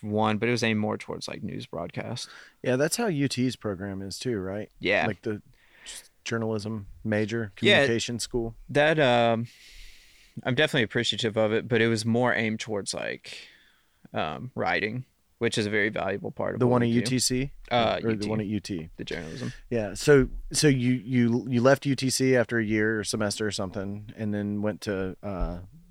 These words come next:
Speaker 2: went to Pellissippi from there?
Speaker 1: Came home, went to Pellissippi, uh, did their, like, two-year video program.
Speaker 2: Old Ella Ruggles?
Speaker 1: Old Ella Ruggles.
Speaker 2: Yeah, man.
Speaker 1: Yeah.
Speaker 2: I had a meeting with her a little while back, and, uh, it's like, "Listen,
Speaker 1: Yeah.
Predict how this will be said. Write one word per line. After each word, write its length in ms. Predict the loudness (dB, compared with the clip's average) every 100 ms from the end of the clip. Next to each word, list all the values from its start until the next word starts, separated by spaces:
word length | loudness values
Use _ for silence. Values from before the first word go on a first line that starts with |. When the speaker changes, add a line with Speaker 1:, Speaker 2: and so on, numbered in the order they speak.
| _ -6
Speaker 2:
went 120 | -6
to 40 | 0
Pellissippi 480 | 0 0 -2 -4
from 160 | -6 -4
there? 300 | -2 -4 -6 -14 _ -6
Speaker 1:
Came 280 | -2 -2 0
home, 240 | 0 -2
went 140 | -4 -6
to 60 |
Pellissippi, 680 | -4 -4 -4 -8 -6 -6 -8 _ -10
uh, 160 | -8
did 220 | -6 -6 -2
their, 160 | -2
like, 240 | -2 -6 -6
two-year 360 | -4 -2 -4
video 320 | -4 -4 -6
program. 560 | -6 -8 -6 -6 -6 -8 -12 -20 -14 -6 0
Speaker 2:
Old 160 | 2
Ella 260 | 4 6 6
Ruggles? 500 | 4 4 2 0 -2
Speaker 1:
Old 180 | 0 2
Ella 240 | 2 2 2
Ruggles. 460 | 0 -4 -10 -14 -6
Speaker 2:
Yeah, 180 | -2 0
man. 320 | 0 -2 -4 -2
Speaker 1:
Yeah. 320 | 0 0 -2 -2
Speaker 2:
I 60 |
had 120 | 0 2
a 40 |
meeting 260 | 2 0 -2
with 140 | -4
her 260 | -2 -2 -2
a 40 |
little 280 | -6 -6 -2
while 240 | 0 0
back, 380 | 0 0 -2 -2
and, 240 | -4 -4 -4
uh, 240 | -6 -8 -12 _ _ _ _ -20 -20 _ _ -12
it's 100 | -8
like, 140 | -4
"Listen, 400 | -2 -2 -6 -12 -16 -10
Speaker 1:
Yeah. 280 | -8 -8